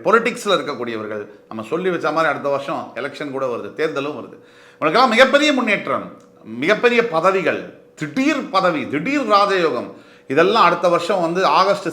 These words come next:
செப்டம்பருக்கு பிறகு கிடைக்கக்கூடிய வாய்ப்புகள் நிறைய உண்டு. கல்வியை பத்தி எடுத்துட்டீங்கன்னு சொன்னா, மாணவர்களுக்கு வந்து பயோடெக்னாலஜி, நானோ டெக்னாலஜி, ஆர்டிஃபிஷியல் இன்டெலிஜென்ஸ், இதெல்லாம் பத்தி படிக்கக்கூடிய வாய்ப்புகளும் உண்டு. பி ஹெச் டி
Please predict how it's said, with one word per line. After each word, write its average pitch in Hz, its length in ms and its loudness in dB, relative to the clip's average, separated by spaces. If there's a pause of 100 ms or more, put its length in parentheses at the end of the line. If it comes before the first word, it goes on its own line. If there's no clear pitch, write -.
செப்டம்பருக்கு 160 520 -2 (140)
பிறகு 180 220 4 (120)
கிடைக்கக்கூடிய 143 460 -2 (120)
வாய்ப்புகள் 151 480 -2
நிறைய 104 220 -10 (100)
உண்டு. - 180 -20 (200)
கல்வியை 247 480 4
பத்தி 185 180 -2
எடுத்துட்டீங்கன்னு 165 500 -6
சொன்னா, 156 140 -2 (100)
மாணவர்களுக்கு 156 540 0
வந்து 156 160 -2 (500)
பயோடெக்னாலஜி, 170 880 2 (240)
நானோ 220 260 2 (120)
டெக்னாலஜி, 123 540 -6 (480)
ஆர்டிஃபிஷியல் 220 640 -4
இன்டெலிஜென்ஸ், 147 540 -6 (160)
இதெல்லாம் 196 300 0
பத்தி 175 140 -6 (120)
படிக்கக்கூடிய 143 400 -6 (100)
வாய்ப்புகளும் 135 500 -6
உண்டு. - 140 -20 (500)
பி 247 140 0
ஹெச் 285 180 0
டி 233 80 -4